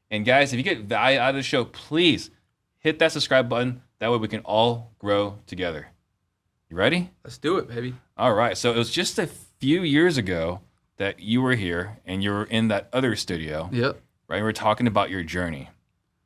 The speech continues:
Speaker 1: So what are, what have been some of the biggest changes that you've got to experience in the last two, three years since you've been on the show?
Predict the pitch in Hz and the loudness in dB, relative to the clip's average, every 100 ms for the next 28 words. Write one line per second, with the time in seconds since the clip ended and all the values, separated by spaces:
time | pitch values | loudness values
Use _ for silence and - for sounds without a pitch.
0 | _ _ - 117 107 127 175 143 110 _ | _ _ -4 -2 2 4 6 4 -2 _
1 | _ - 165 208 175 143 92 - 113 131 | _ -4 0 0 2 0 -2 -4 -2 0
2 | 120 - - 104 110 95 80 76 - _ | 0 -2 0 2 2 2 -4 -8 -10 _
3 | _ 92 87 101 131 123 110 123 113 98 | _ -8 -4 0 0 2 2 2 -2 -2
4 | 107 101 98 92 90 92 92 - 107 101 | -4 -2 -4 -2 0 0 0 -6 -6 -4
5 | 92 95 85 82 85 78 76 78 76 73 | -6 -8 -8 -8 -12 -14 -12 -12 -12 -14
6 | 64 - | -16 -16